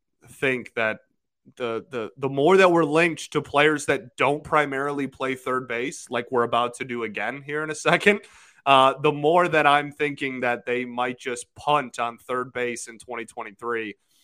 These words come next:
and, and start trying to game plan for what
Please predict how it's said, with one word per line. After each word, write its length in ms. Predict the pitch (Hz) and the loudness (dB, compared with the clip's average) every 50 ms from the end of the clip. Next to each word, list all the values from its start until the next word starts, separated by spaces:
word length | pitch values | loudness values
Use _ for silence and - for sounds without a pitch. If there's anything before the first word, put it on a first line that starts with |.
| _ _ _ _ _ _ | _ _ _ _ _ _
and, 340 | - 117 113 113 110 110 - - | -4 -2 -2 -2 -4 -6 -10 -12
and 180 | 117 113 107 | -12 -10 -10
start 440 | - - - - 123 123 123 120 120 - _ _ _ _ _ _ _ _ | -12 -10 -4 -2 0 0 0 -2 -4 -10 _ _ _ _ _ _ _ _
trying 260 | - - 147 135 131 | 0 2 2 2 2
to 80 | 127 123 | 0 -2
game 300 | 123 127 127 127 127 120 | -2 -2 -2 -2 -6 -8
plan 360 | - - 120 120 117 113 104 | -8 -6 -6 -6 -6 -8 -8
for 160 | - 117 113 | -6 -6 -6
what 300 | 113 110 117 113 - - | -4 -4 -4 -4 -6 -8